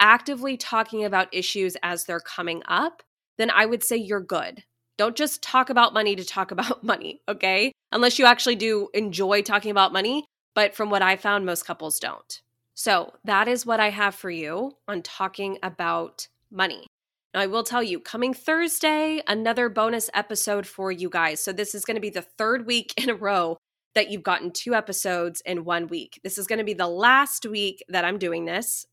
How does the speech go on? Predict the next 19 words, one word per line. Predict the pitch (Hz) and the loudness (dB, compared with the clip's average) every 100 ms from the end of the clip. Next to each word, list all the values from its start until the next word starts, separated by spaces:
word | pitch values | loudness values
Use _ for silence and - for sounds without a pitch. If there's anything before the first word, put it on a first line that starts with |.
| - | -4
Next | 196 208 - | -2 0 -4
week, | 214 208 208 - | -6 -8 -8 -8
we | 196 | -6
are | 185 | -4
going | 175 185 175 | -6 -6 -6
to | - | -8
return | 180 175 - 185 185 185 - | -10 -10 -6 -4 -4 -6 -6
to | 175 175 175 - | -4 -4 -6 -6
regular | 185 190 190 | -6 -4 -6
scheduled | - 180 170 165 | -6 -8 -8 -8
programming | - 262 247 247 233 233 233 _ _ - | -4 -2 0 0 0 0 -2 _ _ -8
of | 196 | -6
just | 185 185 - | -4 -4 -2
doing | 190 180 | -2 0
one | 175 180 | -2 -2
episode | 170 175 - 175 | -4 -6 -4 -2
on | 165 165 160 | -2 -4 -6
Tuesdays. | - 170 - 165 - - | -6 -6 -4 -6 -6 -4
But | 214 185 - | 2 2 2